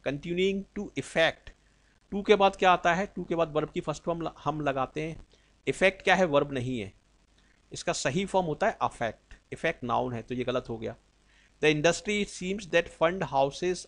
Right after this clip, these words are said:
are, फंड हाउसेज, देखिए प्रेजेंट कंटिन्यूअस टेंस की इसमें बात हो रही है तो इसलिए हम टर्न नहीं बोलेंगे, हम बोलेंगे turning, turning to product like capital protection funds to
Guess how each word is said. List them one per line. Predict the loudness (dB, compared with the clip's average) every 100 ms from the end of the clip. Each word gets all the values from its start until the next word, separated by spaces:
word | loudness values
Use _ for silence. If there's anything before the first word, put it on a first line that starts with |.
| 4
are, | 6 4 0 -16 _ _ _ _ _ _ _ _ _ _ _ _ _ _ _ _
फंड | 2 6
हाउसेज, | 6 6 4
देखिए | 0 0 0
प्रेजेंट | 0 2 4 2
कंटिन्यूअस | -2 -2 -2
टेंस | 0 -2 0
की |
इसमें | -4 -2 2
बात | 4 4
हो | 0
रही | 0 0
है | -2
तो | -2 -6
इसलिए | -4 -4
हम | -4 0
टर्न | 4 4 2
नहीं | -2 -2 -2
बोलेंगे, | -2 -2 -4
हम | -4
बोलेंगे | -2 -2 -4 0
turning, | 2 4 0 -2 -2
turning | 0 0 -2
to | -4 0
product | 2 0 -2 -4
like | -2 0 -2
capital | -6 -6 -4 -2 -2
protection | -4 -6 -6 -8 -6
funds | -4 -4 -8 -10
to | -6